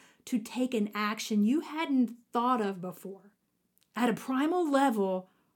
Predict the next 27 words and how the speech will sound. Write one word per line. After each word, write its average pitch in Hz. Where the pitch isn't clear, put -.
awe 330
literally 269
helps -
us 202
to -
survive 214
as 202
a 185
species. 226
There 311
are 233
so 269
many 233
opportunities 214
for -
us 202
to 196
use 208
the 208
energy 202
that 214
is 208
produced 226
from 208
this 208
one 254
emotion 240